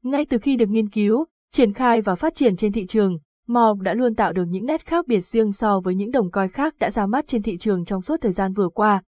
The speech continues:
Theo đó, các thông tin chi tiết về hoạt động giao dịch của đồng coin này sẽ là token name, Mobile Coin Care, mob nền tảng blockchain, Stellar Token Type, Utility Total Supply hay còn gọi là tổng cung lưu thông, hai trăm năm mươi triệu mob Token Standard,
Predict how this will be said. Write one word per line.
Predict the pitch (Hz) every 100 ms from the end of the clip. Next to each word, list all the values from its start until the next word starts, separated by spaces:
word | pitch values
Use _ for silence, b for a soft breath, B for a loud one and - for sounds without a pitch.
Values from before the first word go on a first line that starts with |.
| _
Theo | - 220
đó, | 190 180 208 302 _ _
các | 294
thông | 294 226
tin | 226
chi | 202 214
tiết | 269 330
về | -
hoạt | 180 175
động | 175
giao | 190 208
dịch | 208 -
của | 185
đồng | 175
coin | 165 196 196
này | 190 165
sẽ | 196
là | 220 190 - _
token | 254 240 233 196
name, | 220 220 202 - _ -
Mobile | 240 226 226 208 196 185
Coin | 208 196
Care, | 202 208 196 - _ _ _ _ _ _
mob | 247 269 262 247
nền | 240 208
tảng | 226 196
blockchain, | 196 294 - 262 233 202 _ _
Stellar | - 269 240 226
Token | 220 214 202 208 180
Type, | 208 202 202 - _ - 285
Utility | 285 247 240 214 226
Total | 220 214 214 196
Supply | 180 302 233 220 220 208
hay | 202 220
còn | 202
gọi | 185 175
là | 202 185
tổng | 180 185
cung | 202 214
lưu | 220 202
thông, | 220 220 190 _ _ _
hai | 277 254
trăm | 254 220
năm | 233 233
mươi |
triệu | 233 233 185
mob | 202 202
Token | 202 196 202 175
Standard, | - - 214 202 233 320